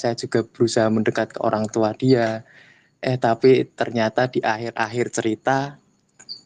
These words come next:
eh, saya kayak merasa dibohongi sama ibu sama anak gitu loh. Jadi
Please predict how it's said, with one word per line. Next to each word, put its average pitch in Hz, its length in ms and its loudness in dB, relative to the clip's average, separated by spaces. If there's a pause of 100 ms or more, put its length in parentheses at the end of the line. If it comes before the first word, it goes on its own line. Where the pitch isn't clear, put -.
(540)
eh, 110 260 -2 (300)
saya 123 200 0
kayak 123 400 -2 (120)
merasa 117 440 0
dibohongi 113 720 2
sama 107 480 -2 (720)
ibu 117 240 -2
sama 104 360 0
anak 117 200 -2 (160)
gitu - 240 -8
loh. 101 180 -6 (300)
Jadi 107 400 -2